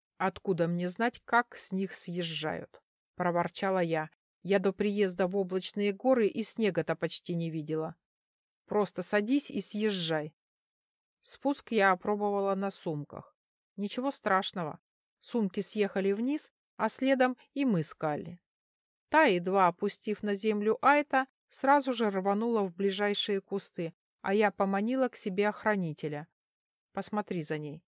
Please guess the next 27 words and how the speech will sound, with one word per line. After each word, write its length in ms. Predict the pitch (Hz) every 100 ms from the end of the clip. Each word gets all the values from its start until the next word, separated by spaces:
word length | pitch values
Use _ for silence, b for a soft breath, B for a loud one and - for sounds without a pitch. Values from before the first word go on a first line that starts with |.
| _ _ _ -
И 100 | 226
лекарство 640 | 240 - 185 165 - 170
какое-нибудь 720 | 165 185 - 165 165 165 175
дай, 220 | 175 220 226
что 300 | - 208 214
ли, 240 | 170 165 _ _ _
и 100 | 190
вина 280 | 185 180 196
немного. 600 | 180 175 175 165 156 165 _ _ _ _ _
Пусть 320 | 262 - -
расслабится, 800 | 185 175 190 180 156 147 - 165 - _ -
а 120 | 190
то 200 | 233 226
столько 640 | - - 233 180 - 175
эмоций 500 | 196 254 269 - 180
за 220 | 170 180
один 360 | 175 170 175 165
день. 300 | 165 151 156 _ _ _ _ _
И 120 | 226
мозоли 460 | 233 226 202 226 202
заодно 480 | 165 180 175 175 160
проверь, 480 | 175 170 170 156 - _ -
а 140 | 185
то 140 | 202
ноги 340 | 196 196 170 151
стерла». 580 | - - 156 151 151 175 _ _ _ _ _ _
«Сделаю», 760 | 185 180 233 302 254 165 160